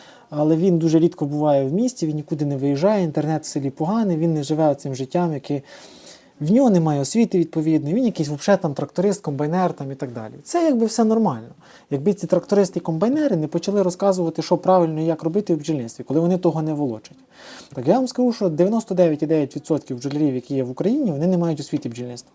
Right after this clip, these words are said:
взагалі. І, і це дуже сильно відображається на тому, як бджоли зимують, як бджоли виходять з весни, там, і так далі, і так далі, і так далі. Ну, звідки я це знаю? Тому що в мене є великий медіаресурс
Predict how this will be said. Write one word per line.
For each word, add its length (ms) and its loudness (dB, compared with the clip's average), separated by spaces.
взагалі. 360 -2
І, 240 0
і 80 -2
це 140 4
дуже 240 0
сильно 320 -2
відображається 760 2
на 100 -4
тому, 360 0
як 240 0
бджоли 280 -4
зимують, 600 0
як 140 2
бджоли 280 -4
виходять 400 -10
з 60 -14
весни, 540 0
там, 220 -8
і 40 -8
так 160 -12
далі, 200 -2
і 40 -4
так 160 -10
далі, 180 -10
і 20 -12
так 160 -12
далі. 240 -10
Ну, 300 4
звідки 320 -4
я 160 6
це 180 -14
знаю? 240 -18
Тому 180 4
що 200 4
в 120 -2
мене 260 2
є 180 2
великий 340 2
медіаресурс 760 -2